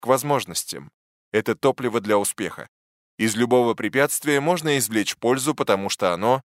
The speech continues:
закаляет нас, делает сильнее, поможет преодолеть сложности в будущем. Даёт ценный опыт, учит чему-то важному,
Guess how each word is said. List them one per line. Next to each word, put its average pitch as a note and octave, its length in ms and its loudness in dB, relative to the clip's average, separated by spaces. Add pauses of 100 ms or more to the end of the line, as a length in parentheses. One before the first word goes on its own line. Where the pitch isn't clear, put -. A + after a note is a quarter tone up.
(1000)
закаляет G#2+ 680 0
нас, B2+ 340 -2 (340)
делает G#2+ 440 0
сильнее, A2+ 580 -2 (260)
поможет D#3 420 2
преодолеть B2+ 500 2
сложности B2 540 -2
в G2+ 80 -8
будущем. G2+ 580 -6 (1000)
Даёт C3+ 360 2
ценный D3+ 380 2
опыт, - 380 0 (220)
учит D#3 360 0
чему-то C3+ 380 -2
важному, G2+ 540 0